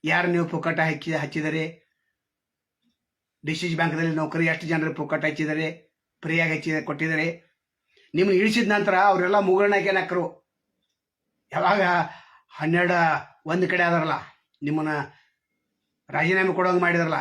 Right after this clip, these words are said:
ಅವ್ರು ಅಲ್ಲಿ ವರ್ಕರ್ ಮುಗುಳ್ನಾಗೆ ನಕ್ಕರು. ಎಲ್ಲಿ ದೊಡ್ಡ ನಕ್ಕರು ಮತ್ತೆ ಎಲ್ಲಿ ಬಂದು ಕೂತಾನ ಅಂತೇಳಿ ಪ್ರತಿಭಟನೆ ಆಗ್ಲಿಲ್ಲ, ಹಿಡಿದು ಹೇಳಿಲ್ಲ. ಯಾಕ? ಗೊತ್ತಿತ್ತು ಅವ್ರಿಗೆ ಸಾವಿರಾರು ಕೋಟಿ ಬೆಳಗಾವದಾಗ ಆಸ್ತಿ ಮಾಡಿದಾರ, ಈ ಭಾಷಣ ಮಾಡತ್ತಾರ.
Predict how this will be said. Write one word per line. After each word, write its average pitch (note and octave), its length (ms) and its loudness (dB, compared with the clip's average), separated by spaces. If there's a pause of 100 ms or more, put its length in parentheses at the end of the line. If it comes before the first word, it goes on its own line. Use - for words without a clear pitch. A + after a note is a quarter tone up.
(240)
ಅವ್ರು E3+ 240 -2
ಅಲ್ಲಿ F3+ 360 -2
ವರ್ಕರ್ G3+ 500 0 (760)
ಮುಗುಳ್ನಾಗೆ A3+ 480 2
ನಕ್ಕರು. G3 440 0
ಎಲ್ಲಿ D#3+ 220 -4
ದೊಡ್ಡ F3 200 -2
ನಕ್ಕರು F#3 340 -2
ಮತ್ತೆ F3 260 -2
ಎಲ್ಲಿ F3 200 4
ಬಂದು E3 260 0
ಕೂತಾನ E3+ 300 -2
ಅಂತೇಳಿ D#3+ 480 -2 (1040)
ಪ್ರತಿಭಟನೆ F3+ 460 0
ಆಗ್ಲಿಲ್ಲ, F3 320 4 (2000)
ಹಿಡಿದು F#3+ 220 2
ಹೇಳಿಲ್ಲ. G#3 360 4 (460)
ಯಾಕ? F#3 260 -2 (500)
ಗೊತ್ತಿತ್ತು A#3+ 400 0
ಅವ್ರಿಗೆ E3+ 640 -2
ಸಾವಿರಾರು E3 280 0
ಕೋಟಿ E3+ 220 -4
ಬೆಳಗಾವದಾಗ D#3 440 2
ಆಸ್ತಿ D3+ 300 -2
ಮಾಡಿದಾರ, D3 280 -4 (540)
ಈ F3 60 2
ಭಾಷಣ E3+ 340 0
ಮಾಡತ್ತಾರ. E3 340 0